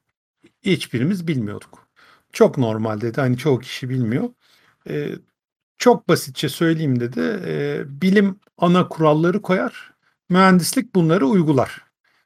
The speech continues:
Dolayısıyla ana kuralların hepsi oluştuğunda bilim aslında biter."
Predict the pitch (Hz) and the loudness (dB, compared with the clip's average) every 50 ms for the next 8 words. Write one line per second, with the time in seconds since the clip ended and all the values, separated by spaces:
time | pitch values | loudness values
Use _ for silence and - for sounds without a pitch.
0 | _ _ - - 196 202 214 214 202 - - - 214 185 160 190 254 - - _ | _ _ 0 2 2 4 4 4 2 0 -2 -2 -2 0 0 0 0 -2 -4 _
1 | _ _ _ _ _ _ _ - 190 196 220 254 247 247 - 190 185 175 165 165 | _ _ _ _ _ _ _ 2 4 6 6 6 4 2 0 2 2 2 2 0
2 | 165 151 156 156 147 156 143 _ _ - 214 220 220 - - - - 147 131 127 | -2 -2 -4 -4 -6 -8 -10 _ _ -6 -6 -6 -4 -4 -6 -4 -2 -4 -4 -4
3 | - _ _ _ - - 170 175 180 - - - - 160 151 143 160 170 - 165 | -8 _ _ _ -6 -4 -2 -2 -2 -4 -6 -8 -6 -4 -4 -2 0 -2 -2 -4
4 | - _ - 175 180 208 202 185 190 - 156 156 165 - - - - 180 185 226 | -4 _ -4 0 2 2 2 0 0 -4 -4 -4 -2 -2 -4 -2 -2 0 0 0
5 | 175 143 143 - - - 170 135 107 | 0 -2 -4 -6 -2 0 0 0 0